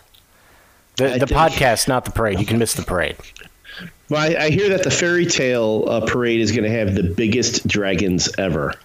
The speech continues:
Speaker 1: The best, yeah. Yeah.
Speaker 2: The biggest, the best. I mean, I hear that northern Asian country on the other side of the world has dragons, but, but, but this kingdom has bigger dragons. And on top of that,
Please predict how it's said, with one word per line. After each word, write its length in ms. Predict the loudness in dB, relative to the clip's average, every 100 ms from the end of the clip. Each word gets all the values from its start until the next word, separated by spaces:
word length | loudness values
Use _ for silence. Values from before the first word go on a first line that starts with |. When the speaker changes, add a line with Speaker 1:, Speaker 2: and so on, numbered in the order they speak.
| -20 -20 _ -8
Speaker 1:
The 80 |
best, 500 | -4 0 0 0 -4
yeah. 300 | 0 0 0 -4 _ _ -18 -6
Yeah. 220 | -4 -2
Speaker 2:
The 100 | -2
biggest, 320 | 0 0 0
the 60 | 0
best. 240 | 0 0
I 60 | 0
mean, 140 | 0
I 100 | 0
hear 420 | 0 2 2 0 0 -2 -2
that 320 | -2 0 0
northern 840 | 0 0 0 0 0 2 0 -2 -2
Asian 560 | 0 2 2 2 0 -2
country 720 | -2 0 0 0 0 0 0 -2 -4 -6
on 220 | -4 -2
the 180 | 0 -2 -6 _ -6 -2
other 180 | 0
side 240 | 0 0 0
of 80 | 0
the 80 |
world 340 | 0 0 0 0
has 380 | 0 0 0 0
dragons, 540 | 0 0 0 0 0
but, 300 | 0 -2 -2
but, 280 | -2 -2 -6 -8 -8 -10 -6
but 140 | -2
this 400 | 2 2 2 0
kingdom 560 | 0 0 0 2 0 -2 -6 -20 _ -6
has 260 | -2 0
bigger 460 | 0 0 0 0 0
dragons. 680 | 0 0 -2 -2 0 -2 0
And 140 | -2
on 140 | -2
top 260 | -2 -2 -2
of 100 | -2
that, 420 | 0 0 -2 -4